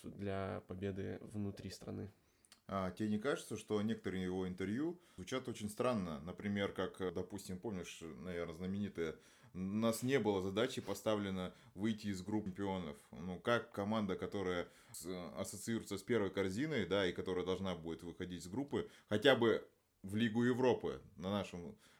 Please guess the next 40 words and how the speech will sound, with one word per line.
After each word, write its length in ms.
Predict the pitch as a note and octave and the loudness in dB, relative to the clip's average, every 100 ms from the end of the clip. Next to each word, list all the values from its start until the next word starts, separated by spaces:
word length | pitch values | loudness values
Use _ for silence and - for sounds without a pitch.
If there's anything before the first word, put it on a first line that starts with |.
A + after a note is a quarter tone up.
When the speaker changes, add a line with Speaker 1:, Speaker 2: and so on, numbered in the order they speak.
| _ | _
Speaker 2:
и 140 | F#2 | -6
т-, 120 | G2 G2+ | -6 0
брату 340 | A2 G#2+ G#2 | 4 4 4
и 40 | G2 | 0
т-, 100 | F2+ | 0
этого 360 | G#2+ G2+ E2 | -2 0 -2
будет 260 | E2 F2+ F2 | -2 -4 -2
радость, 420 | F2 D#2+ D2 - - - - - _ - | -2 -2 -6 -12 -20 -20 -20 -20 _ 2
то 200 | G#2+ G2+ | 4 4
почему 460 | G#2+ - C3 C3+ - | -2 -2 -2 -4 -4
такой 240 | G#2 B2+ A2 | -4 2 2
задачи 320 | G#2+ A2+ G#2 | 4 2 2
у 100 | G2+ | -2
«Зенита» 280 | F#2+ A#2 G2+ | 0 0 0
не 100 | F#2+ | -2
стоит, 280 | - A#2 G2 | 0 0 0
если 200 | F#2 G2+ | 0 0
это 120 | F#2+ | 0
верные 380 | G2 G#2+ F2+ E2+ | 2 2 2 -4
слова? 400 | F#2 F2 D2+ D2 - _ _ - | -4 -2 -2 -6 -16 _ _ -4
Speaker 1:
Мне 160 | A#2 | -2
вообще 200 | B2 - | -2 -4
кажется, 340 | - B2+ - G#2+ | -4 -4 -4 -8
что 200 | - G2+ | -8 -6
Сергей 420 | - G2+ G2+ G2+ | -4 -4 -2 -2
Богданович 440 | F#2+ F#2+ G#2+ G#2+ G2+ | -2 -2 -2 -2 -4
регулярно 720 | G2+ G#2 A2 G#2 G2 G2 F#2+ - - | -2 2 2 2 0 -2 -6 -12 -8
занижает 600 | G2 G#2+ A2 A#2 G2+ - | -2 0 4 4 4 0
возможности 560 | G2 G2+ G2 F#2+ - | 0 0 0 -4 -6
своего 360 | F#2+ G2 F#2+ G2 | -8 -4 -2 -4
клуба. 400 | - G2+ G2 G2 - - - _ | -4 -4 -2 -4 -10 -20 -20 _
Ну, 100 | - | -10
то 160 | - G#2+ | -4 0
есть 140 | G2+ A2 | 2 2
он 120 | G#2 | 4
говорит, 320 | G#2 G#2 G2+ | 4 4 0
что 360 | - G#2 G2+ G#2 | -2 -2 0 0
у 120 | G2+ | 0
нас 360 | G2+ G2 - - | 0 -2 -6 -8
средний 760 | - - A#2 B2+ G#2 G2 G2 | -8 -2 4 4 4 0 -2